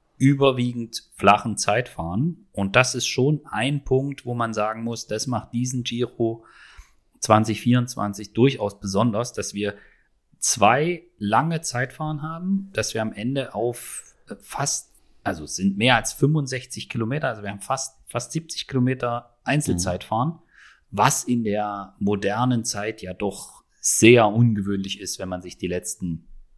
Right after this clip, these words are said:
Speaker 1: die letzten Jahre die, die Grand Tours anguckt.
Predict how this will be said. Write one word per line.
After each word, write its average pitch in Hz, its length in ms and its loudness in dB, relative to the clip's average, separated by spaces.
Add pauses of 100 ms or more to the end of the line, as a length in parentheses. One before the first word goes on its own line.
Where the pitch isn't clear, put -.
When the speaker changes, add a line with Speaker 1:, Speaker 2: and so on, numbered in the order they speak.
(440)
Speaker 1:
die 98 80 4
letzten 90 320 0
Jahre 90 280 -4
die, 85 380 -10 (460)
die - 80 0
Grand - 240 -4
Tours 87 180 -8
anguckt. - 460 -10